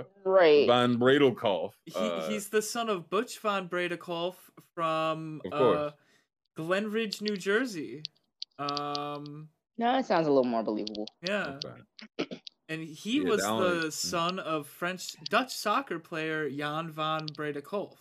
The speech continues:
Speaker 3: So
Speaker 1: There we, okay, so he came from a long family
Speaker 3: Yes.
Speaker 1: of the, the Van Breda Kolffs.
Speaker 3: Yes, a long
Speaker 1: Um,
Speaker 2: In
Speaker 3: family.
Speaker 2: places that don't really make sense.
Speaker 1: <laughs> Okay, uh, okay, Jan. Um,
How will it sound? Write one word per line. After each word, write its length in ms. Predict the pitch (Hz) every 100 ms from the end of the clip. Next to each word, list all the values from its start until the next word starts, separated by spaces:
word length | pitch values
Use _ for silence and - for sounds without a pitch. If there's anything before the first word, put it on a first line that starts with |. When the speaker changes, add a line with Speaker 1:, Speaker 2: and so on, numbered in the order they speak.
| _
Speaker 3:
So 300 | - - 147
Speaker 1:
There 120 | 98 95
we, 60 |
okay, 240 | 101 110 92
so 100 | 104
he 80 | 117
came 220 | 131 110
from 160 | 104
a 40 | 95
long 280 | 92 92 87
family 400 | 87 185 160 65
Speaker 3:
Yes. 80 | -
Speaker 1:
of 140 | 64 - -
the, 240 | 64 55 -
the 80 | 65
Van 300 | 67 62 62
Breda 240 | - 104
Kolffs. 80 | 139
Speaker 3:
Yes, 600 | 160 180 - - - -
a 40 | 123
long 380 | 135 170 226 117
Speaker 1:
Um, 60 |
Speaker 2:
In 80 | 110
Speaker 3:
family. 180 | 165 160
Speaker 2:
places 440 | 127 165 160 156
that 180 | 143 151
don't 260 | 160 151 127
really 240 | 143 139
make 220 | 127 120
sense. 380 | - - - - _ -
Speaker 1:
<laughs> 120 | 117 - - 123 - - - - - _ - - 262 208
Okay, 460 | - - - 254 -
uh, 480 | - 190 220 202 - -
okay, 480 | - - - - 285
Jan. 560 | 170 220 277 311 302 - _ _ -
Um, 640 | 165 160 160 156 151 143